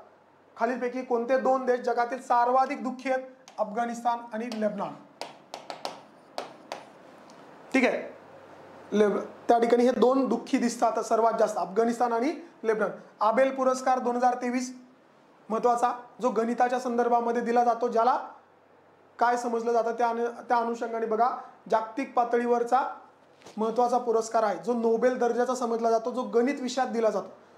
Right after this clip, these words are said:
एकदा पेपरला विचारला तर तो दोन हजार तेवीसचा लुईस काफारेली यांना जाहीर झाला. लुईस नाव लक्षात ठेवलं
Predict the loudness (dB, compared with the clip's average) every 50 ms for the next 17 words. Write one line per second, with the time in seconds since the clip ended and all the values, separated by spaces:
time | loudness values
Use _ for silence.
0 | -12 -6 -6 0 2 2 2 2 0 0 2 2 2 2 2 0 -2 -2 -2 -6
1 | -12 -18 -20 _ _ -4 -4 -4 0 0 0 0 2 0 0 0 2 0 0 0
2 | 0 -4 -4 -4 -4 -2 0 0 0 0 -2 -8 -14 -14 -10 -4 0 2 2 2
3 | 0 -2 -6 0 0 2 2 2 2 2 2 2 2 0 -2 -2 -4 -4 -6 -10
4 | -12 -14 -18 -12 -10 -8 -2 0 0 0 0 -2 -2 -2 -2 -2 -2 -4 -4 -6
5 | -10 -16 -20 -20 _ _ -14 -14 -14 -14 -18 -14 -14 -14 -12 -12 -14 -14 -16 -16
6 | -6 -2 0 0 0 0 0 2 2 2 2 2 0 0 -4 -2 0 0 0 0